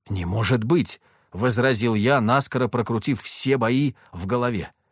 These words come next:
«К сожалению, это факт. Даниил Кин умер полчаса назад, не приходя в сознание», сказал замдир, внимательно глядя на меня.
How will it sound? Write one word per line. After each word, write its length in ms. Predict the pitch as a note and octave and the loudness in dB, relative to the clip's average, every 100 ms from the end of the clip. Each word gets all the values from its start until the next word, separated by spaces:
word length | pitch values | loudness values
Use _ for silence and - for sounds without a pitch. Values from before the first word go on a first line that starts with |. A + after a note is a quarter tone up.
| _ _ _ _ _ _ _ _ _ _ _ _ _ _ - | _ _ _ _ _ _ _ _ _ _ _ _ _ _ -10
«К 80 | |
сожалению, 840 | - D3 C3+ C#3+ E3 A#2+ G2+ E2 - | -2 2 2 2 2 2 0 -2 -6
это 260 | G#2 G2 F2 | -8 -6 -6
факт. 560 | - E2+ - - - - _ _ _ _ _ | -4 -6 -6 -12 -18 -20 _ _ _ _ _
Даниил 560 | F2 A2+ C3+ D#3+ E3+ C#3 | -6 -2 2 2 2 0
Кин 340 | D#3+ E3+ D3 | 0 0 0
умер 400 | D#3+ A#2+ E2+ C#2+ - _ _ | 0 -2 -2 -8 -16 _ _
полчаса 580 | - C3 A#2+ B2 G#2 A#2+ | 0 0 0 -2 -2 -2
назад, 480 | A#2 A2 F2 D2 - _ _ - | -2 -2 -4 -10 -18 _ _ -4
не 180 | B2 | -2
приходя 420 | G#2+ B2 C3 A#2 G2+ | 0 0 0 -2 -2
в 40 | |
сознание», 580 | F#2+ E2 D#2 D2 C2 - _ _ _ _ | -4 -6 -8 -10 -12 -16 _ _ _ _
сказал 420 | - B2 A2+ A2+ | -4 0 2 0
замдир, 480 | G2+ G#2 G2 A2 A#2 | 0 0 0 0 0
внимательно 580 | G2 A2 A#2 G#2+ G#2 G2 | 0 0 0 0 -4 -4
глядя 300 | F#2 F2+ E2+ | -4 -6 -4
на 80 | E2+ | -6
меня. 320 | D#2+ C#2+ | -6 -10